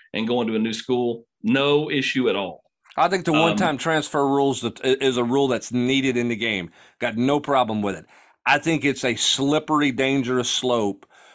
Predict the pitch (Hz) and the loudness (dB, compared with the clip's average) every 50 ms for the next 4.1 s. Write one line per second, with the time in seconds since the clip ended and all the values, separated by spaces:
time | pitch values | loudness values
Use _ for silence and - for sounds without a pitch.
0 | _ _ - 127 123 113 143 139 135 135 131 127 120 117 - 131 127 123 120 117 | _ _ -4 -4 -2 0 2 2 2 2 2 2 0 -2 0 0 2 2 2 0
1 | - - 95 113 117 113 110 107 107 - _ 107 123 135 131 - 147 127 117 - | -4 -6 -4 -2 -2 -2 -2 -4 -8 -8 _ 0 0 0 0 0 -4 -4 -4 -2
2 | - 135 135 131 - - - 131 117 113 - - 120 123 117 120 120 113 110 117 | -2 -2 -2 -2 -4 -6 -4 -2 -2 -2 -2 -2 -4 -2 0 0 -2 -2 0 0
3 | 113 110 107 104 101 104 101 95 85 - - 170 - 156 - - - 165 170 170 | 0 0 0 0 -2 -2 -4 -6 -6 -4 -2 -2 -2 -4 -8 -6 -4 -4 -4 -4
4 | - | -6